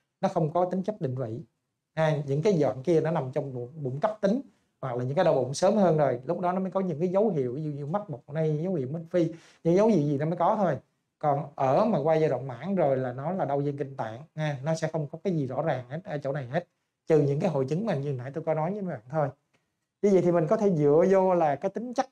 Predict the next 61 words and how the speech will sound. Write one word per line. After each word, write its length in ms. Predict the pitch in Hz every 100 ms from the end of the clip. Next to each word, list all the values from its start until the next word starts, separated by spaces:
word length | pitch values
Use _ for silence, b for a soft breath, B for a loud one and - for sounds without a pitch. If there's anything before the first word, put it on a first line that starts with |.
| -
đau 380 | 185 196 170 - _ _ _ -
để 140 | 170
mình 220 | 202 151
biết 220 | 202 269
á, 140 | 240 220
là 160 | 165
nó 100 | 139
đau 180 | 185 175
thực 160 | 151 -
thể 380 | 139 135 220 254 _ _ -
hay 160 | 165 160
là 200 | 151 139
đau 360 | 165 170 170
là 120 | 156
chức 160 | - 240
năng 160 | 190 170
hay 100 | 165
không. 340 | 175 170 135 _ _ _ _ -
Thì 80 | 147
mấy 140 | 151 196
bạn 220 | 143 156
nhớ 220 | 165 226
có 80 | 226
một 200 | 214 139 -
chuyện 220 | 131 143
rất 200 | 220 170
là 80 | 139
nghịch 240 | 135 -
thường 380 | 156 143 135 139 _ _ _ -
là 140 | 147 147
người 160 | 147
ta 120 | 170
làm 260 | 165 143 135
cái 100 | 185
nghiên 180 | 175 165
cứu, 180 | 175 226
người 100 | 147
ta 80 |
thấy 240 | 151 165 214
á, 120 | 226
là 220 | 208 151
cái 160 | - 185
đứa 180 | 208 247
nó 100 | 214
đau 180 | 165 151
chức 120 | 240
năng 220 | 190 170
á, 160 | 185 220 _ _ _ _ _ _
xu 360 | - 214 202 190
hướng 320 | 208 226 262
nó 100 | 240
đau 240 | 185 165 156
còn 160 | 139
ghê 180 | 139 196
hơn 240 | 180 175 160
là 100 | 127
cái 120 | 165
đứa 60 | 190
đau 140 | 139
thực 160 | 135 -
thể. 220 | 113